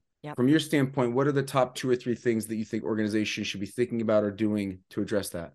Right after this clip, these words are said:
Speaker 1: A lot of people, when I l-, look at what they're doing, they always focus, like, on the big strategy that looks great on paper.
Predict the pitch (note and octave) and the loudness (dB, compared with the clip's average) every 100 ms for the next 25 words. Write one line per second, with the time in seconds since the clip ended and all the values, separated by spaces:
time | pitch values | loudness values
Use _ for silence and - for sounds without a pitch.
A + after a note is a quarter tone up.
0 | _ G#3+ B3+ D#4 - B3+ A3 G3+ G#3 G3+ | _ -4 -2 -2 -6 -6 -4 0 0 0
1 | - F#3 F3+ F#3+ - - F3+ E3+ - _ | -8 -6 0 2 0 2 6 6 4 _
2 | _ - F3 - F#3 F3+ F3+ F#3 F3+ - | _ -4 -2 0 0 0 2 0 0 -2
3 | G#3 G3 - - G3 G#3+ - F3+ F3 D#3+ | -2 -2 -4 -2 -4 -4 -8 -4 -4 -4
4 | - F#3+ E3 - D#3+ D3+ E3+ F3+ G3+ G3+ | 0 -2 0 -4 2 2 2 -4 -6 -4
5 | G3 F#3+ - F3 F#3+ G3 - - F#3 F#3+ | -6 -10 0 0 2 -2 -2 0 2 4
6 | F#3 F3 - F3 F3+ F#3 F#3 F3+ | 4 0 -2 -2 -2 -2 0 -2